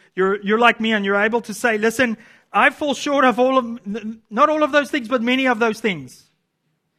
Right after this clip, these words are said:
I want you to listen to verse two. It says, "The one whose walk is blameless, who does what is righteous, who speaks the truth from their heart."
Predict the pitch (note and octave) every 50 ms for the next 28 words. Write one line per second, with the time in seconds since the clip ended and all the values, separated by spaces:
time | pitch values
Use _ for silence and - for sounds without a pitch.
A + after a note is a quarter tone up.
0 | _ _ _ _ _ _ _ _ - G3+ A3 B3+ D4+ D#4 - D#4+ B3+ D#4 C#4 C#4
1 | C#4 - - A#3+ A3 B3 G#3 A3 A3+ A#3 A3 - - - B3 G#3 D#3+ D#3 E3+ F#3
2 | _ _ _ _ _ _ _ _ _ _ _ _ _ _ _ _ _ _ _ _
3 | _ _ _ _ _ _ _ _ _ _ _ _ _ _ _ _ _ _ - A3
4 | - A3+ - D#4 D4+ A#3 G#3 A3 C4 B3 A3+ A3+ B3 B3 A3+ F#3+ D3 B2+ - _
5 | _ _ _ _ _ _ _ _ _ _ _ _ _ _ _ _ _ _ _ _
6 | _ _ _ _ _ - G3+ A3 A3 - - F#3 F#3+ G3 F#3 F#3 F#3 _ - _
7 | - F#3 E3 D#3 D3 E3 D#3+ D#3 D3 C#3+ C3 C3+ _ _ _ _ _ _ _ _
8 | _ _ _ _ _ _ _ _ _ _ _ _ _ - G3 G#3 E3 D3+ G3+ G#3+
9 | G#3+ G#3+ G3 D#3+ E3+ E3+ E3+ E3+ E3+ D#3 - E3 D#3 D#3 D3 - - D3+ - -
10 | - _ _ _ _ _ - G3 G3 - - - - A#3 A#3 A3+ A3 - - -
11 | G3+ F#3+ G3 - - G#3+ G#3 G3+ G3 G3 - _ _ _ _ _ _ _ _ _
12 | _ _ _ - F#3+ F3+ F3 F3 F3 E3+ E3 _ _ _ _ _ _ D#3 D3 E3
13 | E3 D#3+ D3+ C3 D#3 D3 C3 A#2+ A#2 _ _ _